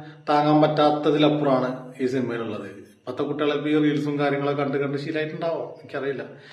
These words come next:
എങ്കിലും ഞാൻ പറയും, കുട്ടികളെ കൊണ്ട് പോകണ്ടെന്നേ ഞാൻ പറയുള്ളൂ. ശരി, എന്തായാലും മാർക്കോ നന്നായിട്ട് വരട്ടെ, ആയിരം കോടി ക്ലബിൽ കയറട്ടെ.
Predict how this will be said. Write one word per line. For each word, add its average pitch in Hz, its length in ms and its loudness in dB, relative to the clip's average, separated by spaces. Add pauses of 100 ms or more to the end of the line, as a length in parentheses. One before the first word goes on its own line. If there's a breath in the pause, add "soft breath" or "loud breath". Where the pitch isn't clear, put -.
(180)
എങ്കിലും 208 320 0
ഞാൻ 196 160 8 (100)
പറയും, 165 220 4 (440)
കുട്ടികളെ 135 320 2
കൊണ്ട് 131 240 -2
പോകണ്ടെന്നേ 123 400 2
ഞാൻ 123 280 0
പറയുള്ളൂ. 98 420 -4 (1400 loud breath)
ശരി, 165 140 6
എന്തായാലും 180 340 8
മാർക്കോ 135 500 4
നന്നായിട്ട് 147 320 4
വരട്ടെ, 135 300 2 (640 loud breath)
ആയിരം 151 300 6
കോടി 151 220 4
ക്ലബിൽ 139 380 0
കയറട്ടെ. 127 400 -2